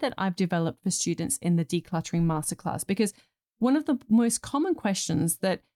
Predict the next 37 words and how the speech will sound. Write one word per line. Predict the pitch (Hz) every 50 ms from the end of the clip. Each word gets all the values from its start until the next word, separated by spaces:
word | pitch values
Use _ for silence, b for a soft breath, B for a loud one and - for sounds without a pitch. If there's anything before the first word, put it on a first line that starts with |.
| _ _ _
kept | - 240 269 - - -
on | 330 349 339
coming | - - - 262 220 214 208 202
back | 185 190 180 - - -
to | - -
me | 175 165 160
but | 160 - 214 - -
w-, | 196 208 - -
was, | - 196 202 190 - - _ _ _ _ _ _ _ _ _
"But | 294 285 247
how? | 233 - - 262 320 359 330 226 - - - _ _ _ _ _ _ _ _ -
How | - 226 254 277 311 339
do | - 330 311
I | 302 285 254
make | 220 196 185 175 - - _ _
better | - 185 175 175
choices? | - - - - - - 170 - - - - -
How | - - - 220 247 277 302
do | 294 285 269
I | 262 247
make | 220 202 185 - -
this | 180 170 -
happen?" | - - - 165 - - - - - - _ _ _ _ _ _ _ _ _ _ -
And | 208 220 220 220 226 202 - -
there | - - 240
can | 247 - 277 254
seem | - - - - 285 320 349
to | - 330
be | - 277 247
so | - - - - - 233 240 262
many | 262 269 269 269
roadblocks | 240 208 196 190 185 175 - 185 - - - - 196
in | 180
our | 175 165 165
way, | 156 160 151 - - - -
you | 196 196
know, | 190 -